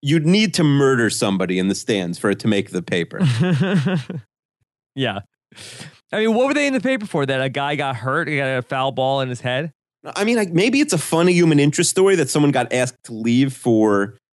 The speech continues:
Speaker 1: uh, wearing an Orioles hat, but you'd have to make a big deal out of it and go to the media yourself, probably.
Speaker 2: Yeah. Somebody got kicked out of a Yankee game because they were wearing an Orioles hat in the box. And then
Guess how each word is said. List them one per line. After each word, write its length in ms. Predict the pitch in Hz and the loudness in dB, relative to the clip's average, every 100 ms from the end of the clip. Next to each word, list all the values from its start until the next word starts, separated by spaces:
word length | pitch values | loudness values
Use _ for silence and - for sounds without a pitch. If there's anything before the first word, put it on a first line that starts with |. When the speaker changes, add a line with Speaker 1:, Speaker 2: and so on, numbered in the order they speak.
| _ | _
Speaker 1:
uh, 220 | 107 104 104 | -2 0 2
wearing 200 | 117 110 | 2 2
an 60 | |
Orioles 340 | 98 113 131 151 | 2 2 2 0
hat, 200 | 180 170 | -2 0
but 140 | 131 | -2
you'd 140 | 143 220 | 0 0
have 120 | 196 | 2
to 80 | 156 | 2
make 160 | 139 | 2
a 40 | 131 | 2
big 180 | 107 101 | 0 2
deal 200 | 135 120 | 2 2
out 100 | 90 | 0
of 100 | 92 | -4
it 120 | - | -4
and 80 | 107 | 0
go 100 | 110 | 0
to 60 | |
the 80 | 101 | 2
media 280 | 101 110 104 | 2 2 2
yourself, 500 | 87 82 - 135 - | 0 -4 -2 -4 -4
probably. 500 | 87 80 - - 107 - | -6 -6 -8 -12 -14 -8
Speaker 2:
Yeah. 320 | 127 123 101 - _ _ | -6 -4 -6 -10 _ _
Somebody 380 | - 180 196 196 | -8 -4 -2 -2
got 200 | 185 170 | -4 -4
kicked 220 | 196 170 | -6 -4
out 180 | 160 156 | -4 -2
of 80 | 151 | 0
a 160 | 143 | 0
Yankee 460 | 143 139 139 135 143 | 0 -2 -4 -6 -8
game 360 | 127 131 131 123 | -4 -2 -2 -4
because 440 | 120 131 120 120 - | -4 -2 -2 -4 -4
they 260 | 135 147 | -2 0
were 340 | 147 147 147 143 | 0 0 0 0
wearing 680 | 139 135 135 135 135 131 | -2 0 0 -2 -2 -2
an 80 | 123 | -4
Orioles 640 | - 127 143 143 147 139 131 | -4 -2 -2 0 0 -2 -2
hat 400 | 139 135 131 127 | -4 -4 -4 -6
in 260 | 120 135 127 | -4 -2 0
the 100 | 120 | -2
box. 640 | 117 131 127 123 - - - - - - | -2 -2 0 -2 -6 -18 -20 -20 -18 -6
And 300 | 139 139 135 | -2 -2 -2
then 460 | 185 175 156 156 | -2 -2 -2 -4